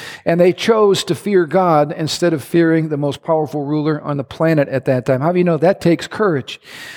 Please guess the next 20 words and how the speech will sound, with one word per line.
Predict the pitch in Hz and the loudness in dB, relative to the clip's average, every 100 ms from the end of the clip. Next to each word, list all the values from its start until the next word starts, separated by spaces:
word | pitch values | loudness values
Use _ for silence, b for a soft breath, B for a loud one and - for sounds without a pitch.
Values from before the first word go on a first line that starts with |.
| B - | B 0
Uh, | 160 143 | 0 0
it | 156 - | 0 2
takes | 170 - | 2 0
courage | - - 240 185 170 - - | -6 0 2 2 0 -4 -2
to, | 185 | -2
to | - - | -2 -8
choose | - 214 208 151 | -4 -2 -2 -2
righteousness | 165 196 196 160 - 156 156 - | 2 2 2 -6 -4 -2 -2 -2
over | 180 165 147 | -6 -6 -4
evil | 160 208 196 139 147 | -4 -2 0 2 0
in | 160 156 | 0 -2
an | |
evil | 165 175 160 156 | 0 0 2 2
age. | 151 147 120 - - | 4 4 0 -6 -6
And | 147 147 | -4 2
that's | 156 151 | 0 0
exactly | 147 123 160 160 160 | -6 0 0 2 -4
what | 151 156 | -6 -6
they | 170 151 | -2 0
did. | 156 180 135 - | 2 2 0 -6